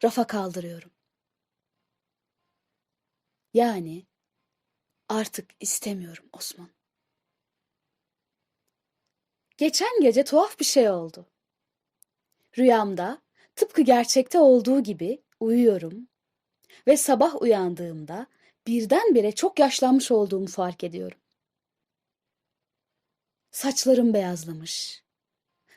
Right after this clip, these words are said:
kamburlaşmışım. Yataktan kalkabilmek için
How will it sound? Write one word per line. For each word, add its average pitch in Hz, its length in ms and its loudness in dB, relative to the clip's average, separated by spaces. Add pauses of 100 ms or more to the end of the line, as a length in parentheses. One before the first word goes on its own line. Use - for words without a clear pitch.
kamburlaşmışım. 226 1120 0 (1400)
Yataktan 311 540 2
kalkabilmek 277 720 4
için - 260 -6